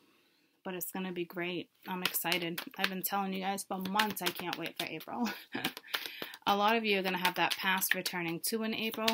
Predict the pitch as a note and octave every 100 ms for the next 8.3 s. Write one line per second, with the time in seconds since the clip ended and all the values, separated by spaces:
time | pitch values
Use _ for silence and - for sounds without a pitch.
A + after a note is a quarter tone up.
0 | A3 G3 - F#3 F3 - F3+ F3+ F3+ F3+
1 | - - F3+ F3+ F#3 G3+ - - - -
2 | - - - - - _ _ - - -
3 | G#3+ F3 F3 F3 F3 E3 E3+ E3+ - E3+
4 | D#3+ D#3+ D#3+ F3+ F#3+ - - - _ _
5 | _ _ _ _ _ _ _ _ _ _
6 | _ _ _ _ - - _ _ B3+ A#3+
7 | A#3 A3+ - - G#3+ G3 G3 F#3+ - F#3+
8 | - -